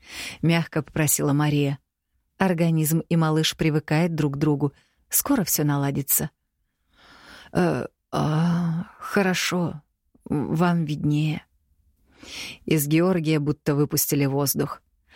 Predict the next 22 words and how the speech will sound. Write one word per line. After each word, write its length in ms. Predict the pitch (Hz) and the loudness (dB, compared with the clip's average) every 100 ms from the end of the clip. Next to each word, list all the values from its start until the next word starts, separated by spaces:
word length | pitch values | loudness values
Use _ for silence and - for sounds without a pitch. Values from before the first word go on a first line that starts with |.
| - - - _ | -20 -20 -20 _
Он 180 | 196 196 | 2 4
не 140 | 196 | 4
то 160 | 190 185 | 2 0
чтобы 280 | - 165 160 | 0 0 0
съежился, 760 | - 175 208 156 143 - 151 | 2 2 2 0 -4 -2 0
нет. 520 | 147 175 185 139 - _ _ _ _ _ | 2 4 2 0 -10 _ _ _ _ _
Внешне 520 | 165 165 185 180 - 151 | 2 4 4 2 0 0
мужчина 380 | 151 180 165 | 2 2 2
выглядел 440 | 156 165 160 147 156 | 2 2 2 2 0
так 240 | 165 151 | 0 0
же 120 | 139 | 0
внушительно 640 | 147 156 - 190 180 160 143 | 2 2 2 0 0 0 0
и 180 | - 147 | 0 -2
презентабельно, 840 | 156 139 151 135 175 147 139 147 - - - - - - | 0 2 2 2 0 2 -2 -2 -8 -18 -20 -20 -8 0
но 120 | 196 | 2
вот 180 | 202 202 | 2 2
его 280 | 202 208 - | 2 0 0
уверенность, 1000 | 175 180 220 175 139 139 - - - _ - | 0 2 2 2 -2 -6 -8 -10 -14 _ 0
настрой 680 | 151 139 - 185 208 147 - _ _ _ - | 0 0 0 0 2 0 -6 _ _ _ -4
явно 380 | 226 254 220 175 | 0 2 2 0
претерпели 600 | 156 - 147 156 143 147 | -2 -2 0 2 2 2
изменения. 760 | 135 147 147 135 139 139 139 | 2 2 2 2 2 0 -2